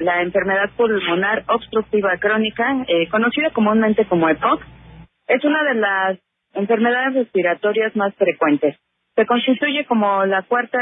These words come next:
causa de mortalidad a nivel mundial, según datos de la Organización Mundial de la Salud. Y según explica la doctora Guadalupe Ponciano, coordinadora del Programa de Investigación, eh, y Prevención del Tabaquismo y de la Facultad de Medicina de la unam,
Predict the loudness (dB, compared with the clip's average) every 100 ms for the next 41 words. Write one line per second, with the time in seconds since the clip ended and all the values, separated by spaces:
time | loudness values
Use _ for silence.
0 | -2 -2 -2 0 0 0 0 2 2 2
1 | 2 0 0 0 2 2 2 2 2 0
2 | -2 _ -2 0 2 0 0 2 2 4
3 | 2 2 2 0 2 2 4 4 4 4
4 | 2 2 4 4 2 _ _ 4 4 4
5 | 0 -2 -4 -2 0 0 0 2 0 2
6 | 2 2 2 2 0 0 0 0 0 2
7 | 0 2 0 0 0 0 0 0 0 0
8 | -2 -2 0 0 0 0 -2 -2 -2 0
9 | 0 -2 -4 -4 -2 -2 -4 -4 -2 -2
10 | 0 -2 -4 -2 -2 -2 -2 -2 -4 -4
11 | -2 0 -2 0 0 0 -2 -4 -2 -2
12 | -2 -2 0 -2 -2 -2 0 0 0 0
13 | 2 0